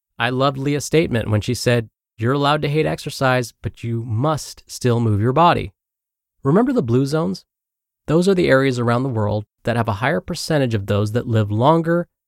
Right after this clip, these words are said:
healthier, and happier lives. Well, when these people were studied, it was found that they all follow similar patterns of behavior. They, of course, eat nutritious foods, but another behavior was,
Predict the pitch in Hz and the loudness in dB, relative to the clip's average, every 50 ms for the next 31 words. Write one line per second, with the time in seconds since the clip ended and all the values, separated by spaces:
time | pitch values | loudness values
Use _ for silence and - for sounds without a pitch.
0 | _ _ _ - 120 120 113 - 120 113 113 113 123 139 143 147 143 107 104 104 | _ _ _ -2 -2 -2 0 0 -2 0 0 0 0 0 -2 -2 -2 0 0 -2
1 | 104 - 110 104 104 107 123 151 175 156 - - - - - _ _ _ _ _ | -2 -2 -2 -2 0 0 0 2 2 0 0 -2 -6 -12 -16 _ _ _ _ _
2 | _ _ _ _ _ _ _ _ _ - 143 143 139 - - _ _ _ _ _ | _ _ _ _ _ _ _ _ _ 0 2 2 2 0 -2 _ _ _ _ _
3 | - 139 156 160 208 254 269 - - - 208 196 190 - 175 160 143 135 - - | -2 -2 0 0 0 0 -2 -2 -2 -2 -2 -2 0 -2 -2 0 0 0 -2 -2
4 | - - 131 120 107 - - - - _ _ _ _ _ _ _ - 151 156 147 | -2 2 2 2 2 2 -2 -8 -12 _ _ _ _ _ _ _ -2 0 0 -2
5 | - - - 170 190 208 202 165 139 117 - 131 - - - 127 139 170 185 - | -2 0 0 2 2 2 2 0 -2 0 0 -2 -2 2 2 2 2 2 0 -4
6 | _ - 131 123 120 123 123 123 - - - 117 110 107 110 113 123 135 - - | _ 0 2 2 2 2 0 -2 -6 -4 -2 -2 0 0 0 -2 -2 -4 -2 -2
7 | 104 98 98 101 101 95 98 110 104 113 143 127 123 139 120 104 90 98 - - | -2 -2 0 -2 -2 -2 -2 -4 -2 0 -2 0 2 2 2 2 0 -2 -8 -8
8 | - _ _ _ _ _ _ _ _ _ _ _ _ _ - 127 120 120 - - | -12 _ _ _ _ _ _ _ _ _ _ _ _ _ -2 -2 0 0 -2 -2
9 | - 127 127 131 123 - - - _ _ _ - 127 135 - 147 135 127 - - | 2 2 2 2 2 -2 -8 -14 _ _ _ -6 -6 -6 -4 -4 -6 -6 -4 -2
10 | 120 107 - - 123 - - - - 220 214 156 117 101 98 101 107 117 113 110 | -2 -2 -2 -4 -6 -8 -10 -2 4 6 6 8 8 6 4 0 0 -2 -4 -4
11 | 107 123 127 123 123 123 131 139 165 208 262 262 220 180 135 127 104 98 107 101 | -2 -2 0 0 0 -2 0 0 0 2 2 2 2 4 4 2 2 4 4 4
12 | 98 92 98 98 107 135 160 151 127 113 110 104 107 123 156 202 226 196 - - | 2 2 2 2 2 2 2 2 2 0 2 2 2 2 2 0 -2 -4 -6 -12
13 | - - | -14 -18